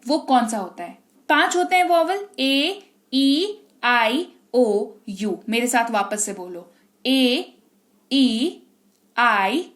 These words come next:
ओ, यू। ये पांच वॉवेल है, इनसे हम लोग परिचित हैं। जब भी अंग्रेजी पढ़ना शुरू किया था हमने, तभी से हमें पता था कि हाँ भाई, पांच ऐसे हैं जो, जो लोग अल्फाबेट से अलग होते हैं,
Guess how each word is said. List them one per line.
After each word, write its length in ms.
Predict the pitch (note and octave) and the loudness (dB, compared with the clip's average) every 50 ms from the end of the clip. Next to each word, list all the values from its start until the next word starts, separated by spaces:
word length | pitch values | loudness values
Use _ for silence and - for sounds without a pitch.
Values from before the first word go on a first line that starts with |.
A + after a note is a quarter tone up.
| _ _ _ _ _ _ - | _ _ _ _ _ _ 0
ओ, 420 | B3+ B3+ A3 G3+ G3+ A3+ D4 F4+ - - _ _ _ - | 0 2 2 0 -2 -2 -2 -4 -6 -10 _ _ _ -16
यू। 280 | G3 F#3 G#3+ G#3+ F#3 - - - - - | -8 -4 -4 -4 -4 -4 -8 -12 -6 -2
ये 100 | C4 D4 | -2 -2
पांच 360 | C4 C4 D#4 D4+ F4 F#4 F#4 | 0 2 2 2 2 2 2
वॉवेल 320 | F4+ F4 E4 D#4+ E4 F4 | 2 2 2 4 2 2
है, 160 | E4+ E4 F#4+ | 0 0 -2
इनसे 320 | F#4+ - C4 B3 B3 D4 D4+ | -2 0 0 0 0 0 0
हम 140 | C#4+ C4+ C4+ | 2 2 2
लोग 180 | C#4+ C#4+ C#4+ | 2 0 -2
परिचित 400 | - C4 B3+ B3+ - C#4+ C4 C4 | -2 -2 -2 -2 -4 -6 -6 -4
हैं। 140 | D4+ E4+ F4 | -6 -6 -4
जब 280 | D4 B3+ G#3+ G3+ G3 G3 | -4 -4 -4 -4 -4 0
भी 140 | B3 C4 C#4 | 0 2 2
अंग्रेजी 360 | C4+ B3+ B3 A#3+ A#3 A3 C4 | 4 2 2 0 -2 -2 -2
पढ़ना 300 | C4 B3+ B3 A3+ A#3+ B3+ | -2 -2 -4 -2 -2 -2
शुरू 240 | B3+ C4 B3 A#3 B3+ | -2 -2 -4 -6 -6
किया 260 | B3 C4 A#3+ A#3 A#3 A#3+ | -4 -2 -2 -2 -2 -2
था 40 | A#3+ | -4
हमने, 320 | A#3 A3+ A3+ A#3+ D#4+ G4+ G4+ - - - - _ | -4 -2 -2 -2 -2 -2 -4 -8 -18 -20 -12 _
तभी 240 | - D4 C#4+ F#4 F#4+ | -2 0 2 2 2
से 80 | F#4 F#4+ | 4 4
हमें 220 | F4 D4+ D4+ C#4+ | 4 4 2 0
पता 200 | B3 B3+ B3+ B3 | 0 0 0 0
था 140 | B3 C#4 C#4 | 0 0 -2
कि 140 | C4 C4+ C#4 | -2 -2 -2
हाँ 220 | C#4 B3+ A#3+ A#3 | -2 0 0 0
भाई, 220 | A3 B3 B3 C4 C4 | 0 0 0 0 0
पांच 340 | B3+ A#3+ A3+ A3+ A#3 A#3 | 0 0 0 0 0 0
ऐसे 260 | B3 A3 A3 A3+ B3 A#3 | -2 -4 -4 -4 -4 -6
हैं 400 | A#3 A3+ A#3 A#3 A#3+ A#3+ A#3 A3+ | -4 -2 -2 0 0 0 -2 -2
जो, 260 | A3 A3+ A3 G#3+ G#3+ | -4 -6 -4 -4 -6
जो 200 | G#3 G#3+ A3 A3 | -6 -6 -6 -4
लोग 160 | A3 A3 A3+ | -2 -2 -2
अल्फाबेट 480 | G#3+ G#3 G3+ G#3 G#3 A#3 G#3+ G#3 G#3 G#3 | -2 -2 -4 -2 -2 -2 -2 -2 -6 -6
से 120 | - G#3+ | -4 -4
अलग 220 | G3+ G#3 A#3+ C4 B3+ | -2 -2 0 0 0
होते 260 | C#4 B3 A3+ A3+ A#3 | 0 -2 -2 -2 -4
हैं, 360 | A3+ A#3 A#3+ A3+ A3+ A3+ A3+ | -4 -2 -2 -2 -2 -2 -2